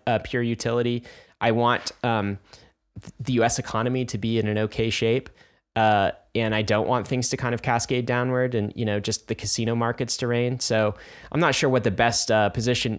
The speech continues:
is here, but Jim Bianco here has a different take. His take is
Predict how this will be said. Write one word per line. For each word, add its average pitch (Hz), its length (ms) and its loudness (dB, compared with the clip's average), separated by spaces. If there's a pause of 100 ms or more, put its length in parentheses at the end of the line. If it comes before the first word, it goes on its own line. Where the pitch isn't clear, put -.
(120)
is 110 200 0
here, 104 180 0
but 104 220 -2
Jim 240 200 4
Bianco 143 580 4
here 120 240 0
has 117 180 2
a 107 40 -2
different 92 360 -2
take. 90 300 -2
His 160 220 0
take 165 220 0
is 107 280 0